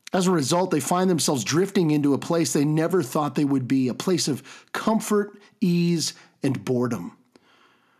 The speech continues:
The scary thing, of course, is how gradual and at times unnoticeable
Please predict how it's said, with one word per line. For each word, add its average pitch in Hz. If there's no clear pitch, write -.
The 180
scary 247
thing, 165
of 123
course, 127
is 147
how 147
gradual 139
and 175
at 156
times 180
unnoticeable 151